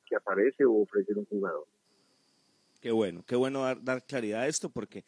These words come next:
Speaker 2: eh, eh, es excelente, profe, dar la claridad que esto todo entonces queda del proceso anterior. Es, es complicado, pero,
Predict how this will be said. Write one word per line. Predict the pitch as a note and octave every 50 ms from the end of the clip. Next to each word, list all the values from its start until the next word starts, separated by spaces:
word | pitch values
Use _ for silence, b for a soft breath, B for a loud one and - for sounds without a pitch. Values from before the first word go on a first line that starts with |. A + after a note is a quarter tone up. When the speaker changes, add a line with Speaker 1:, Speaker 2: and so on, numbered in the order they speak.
| b b b b b b _
Speaker 2:
eh, | - - -
eh, | C3 A2+ - -
es | G#2 - C3+
excelente, | B2+ A#2+ - A#2 F#2+ G#2 A#2 A#2 - G2+
profe, | D#2 - A#2 G#2 F#2 F#2
dar | F2 F#2 G2 G#2+
la | A#2 B2
claridad | - C3+ G#2+ F#2 F#2+ A#2 B2
que | - C3 - _ _ _ -
esto | - - A#2+ -
todo | - B2+ A#2
entonces | A2 A2+ - B2 A2 G#2 A#2 -
queda | - - - G#2+ G#2+ A2
del | G#2 F#2
proceso | - - F2 F2 - G2+ F#2 G2
anterior. | A#2 A2+ - - G2+ F#2+ C3 D#3 - b b b b b
Es, | - C#3 D#3 - - - -
es | - D#3 -
complicado, | - - G3+ F#3+ D3+ D#3 C#3+ - G3 G3+ G3+ F3 C3+
pero, | - B2+ A#2+ A#2 G#2+ G#2